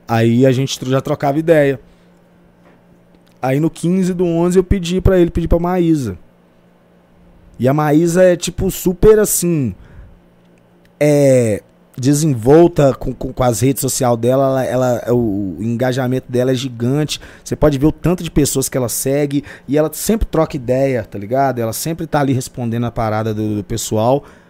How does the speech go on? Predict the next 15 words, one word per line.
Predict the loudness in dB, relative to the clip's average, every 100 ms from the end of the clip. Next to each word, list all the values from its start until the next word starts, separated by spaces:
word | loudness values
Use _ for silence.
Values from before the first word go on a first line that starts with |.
| _ _ _ _ _
E | 0 2 4 4 2 2 0 -2
isso | -8 -16
que, | -16 -12
que | -2
é | 0
o | 0 0 -2 -8
que, | -10 -12
que | -6 -2 -2
o | 0 0
pessoal | 2 2 2
gosta | 2 0
dela | 0 0 0
também | -2 -2
no | -2
Twitter. | -2 2 2 2 -6